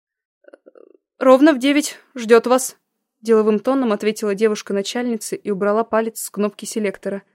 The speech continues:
«Меня Эля зовут», тихо проговорила она. «Олеся». «Лунева!» резко открылась створка двери. Мы как по команде примолкли.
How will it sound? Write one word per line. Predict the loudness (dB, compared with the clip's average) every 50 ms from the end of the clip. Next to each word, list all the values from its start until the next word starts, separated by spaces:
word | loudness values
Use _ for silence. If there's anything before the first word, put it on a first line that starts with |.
| _ _ _ _ _ _ _ _ _ _ _ -8
«Меня | -4 -2 -2 -2 -2 -2 -4
Эля | -6 -6 -6 -6 -6
зовут», | -8 -8 -8 -10 -12 -14 -18 _ _ _ _ _ _ _
тихо | _ -10 -8 -8 -6
проговорила | -6 -6 -4 -4 -2 -2 0 0 0 -2 -2 -4
она. | -4 -4 -6 -6 -8 _ _ _ _ _ _ _ _ _ _ _ _ _ _ _ _ _ _ -8
«Олеся». | -6 -4 -2 -4 -4 -6 -8 -12 -12 -14 _ _ _ _ _ _ _ _ _ _ _ _ _ _ _
«Лунева!» | 4 6 6 6 6 6 8 8 6 6 4 -4 _ _ _ _ _ _ _ _ _ _ -4
резко | 2 2 2 2 2 -2 -2
открылась | -4 -2 0 0 0 0 0
створка | -2 -4 -4 -4 -2 -2 -6
двери. | -4 -2 -2 0 0 -2 -4 -8 _ _ _ _ _ _ _ _ 0
Мы | 0 0 0
как | 0 -4 -6
по | -4
команде | -2 0 0 0 0 -2 -2
примолкли. | -2 0 0 2 2 0 0 -2 -6 -16 -16 -16